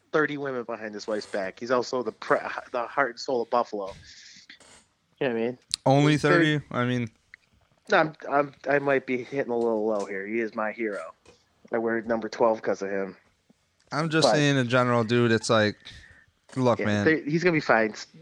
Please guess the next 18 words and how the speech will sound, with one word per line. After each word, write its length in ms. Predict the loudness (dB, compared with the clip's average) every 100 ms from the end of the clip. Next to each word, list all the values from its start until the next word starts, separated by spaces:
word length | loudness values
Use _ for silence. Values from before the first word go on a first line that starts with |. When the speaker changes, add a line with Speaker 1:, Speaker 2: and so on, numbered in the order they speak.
| -2 0 2
Speaker 1:
Darius 280 | 4 2
is 80 | 0
gonna 140 | 0 2
be 80 | 2
out 160 | 2
there. 100 | -2
He's 220 | -4 -6
gonna 180 | -4 -6
still 240 | -4 -4 -2
be 120 | -2
the, 120 | -6 -14 -8
one 120 | -8
of 60 | -4
the 60 |
best 240 | 0 0 -2
defensive 360 | -4 -4 -4
tackles 400 | -4 -4 -4 -4
in 180 | -6